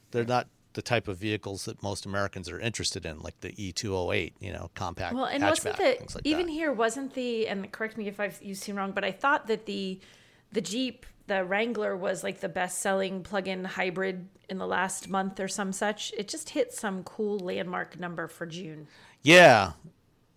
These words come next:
Speaker 2: I
Speaker 1: Yeah,
Speaker 2: think it was
Speaker 1: it's,
Speaker 2: the
Speaker 1: it's either,
Speaker 2: best-selling plug-in
Speaker 1: it was either the best
Speaker 2: specifically.
Speaker 1: selling.
Speaker 2: I
Speaker 1: Yeah,
Speaker 2: could be wrong.
Speaker 1: yeah, I think it
Speaker 2: It,
Speaker 1: was
Speaker 2: it
Speaker 1: the best-selling plug-in hybrid. I, I heard somebody saying that, you know, they're getting, like, a twenty percent take rate on the, the, the four by E for the Wrangler right now. So,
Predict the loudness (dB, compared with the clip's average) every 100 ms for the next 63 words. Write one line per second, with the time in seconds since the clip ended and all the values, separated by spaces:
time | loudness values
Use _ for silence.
0 | 0 8 10 10 8 4 4 4 6 8
1 | 8 6 4 0 2 4 2 -2 0 4
2 | 8 8 8 4 4 4 2 -2 -6 -20
3 | -20 _ _ _ _ _ _ _ _ _
4 | _ _ 6 8 8 4 4 6 6 6
5 | 6 6 4 2 -2 -2 -2 -4 -4 -2
6 | -2 0 0 0 0 0 0 -16 -8 4
7 | 8 8 8 6 4 2 2 2 0 -2
8 | -6 -4 -2 -2 -2 -4 -6 -4 0 0
9 | -2 -2 -4 -2 -2 0 -2 -2 -6 -6
10 | -4 -4 -6 -8 -18 _ -6 -6 -8 -6
11 | -4 0 2 4 2 0 -6 -8 -10 -18
12 | -10 -8 -4 0 0 0 -4 -4 -6 -6
13 | -6 -4 -2 -2